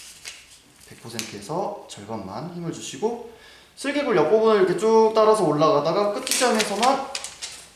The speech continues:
살짝 틀어주시면 되겠습니다. 마지막 남은 네 장짜리 한 장도 바깥에 톡 튀어나온 뼈에서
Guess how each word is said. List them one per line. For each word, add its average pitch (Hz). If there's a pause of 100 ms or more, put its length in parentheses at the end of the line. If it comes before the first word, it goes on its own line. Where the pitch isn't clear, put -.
(1600)
살짝 - (220)
틀어주시면 190 (200)
되겠습니다. - (3000)
마지막 175
남은 170
네 113
장짜리 120
한 156
장도 160 (720)
바깥에 165
톡 -
튀어나온 175
뼈에서 110